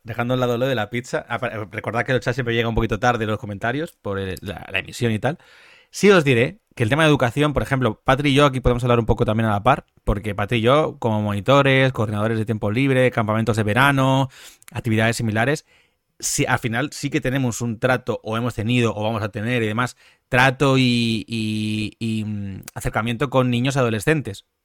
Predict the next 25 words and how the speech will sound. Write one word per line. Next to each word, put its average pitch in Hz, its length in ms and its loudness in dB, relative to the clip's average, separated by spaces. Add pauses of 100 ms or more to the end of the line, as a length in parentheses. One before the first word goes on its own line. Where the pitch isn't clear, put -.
Entonces, 120 220 -4
al 127 60 -2
final 135 280 -2
sí - 120 -12
que 127 80 -8
es 120 60 -8
verdad 127 360 -2
que, 135 240 -6
sobre 113 200 -6
todo 131 180 -4
cuando 113 180 -6
en 107 40 -6
los 101 80 -12
campamentos 104 360 -8
de 117 60 0
verano, 113 320 0 (400)
los 107 160 -4
padres 123 440 0 (300)
te 113 100 -6
confían 120 340 -6
a 117 40 -4
sus 110 200 -10
hijos 123 380 -8 (560)
para 110 280 2
que 104 840 -4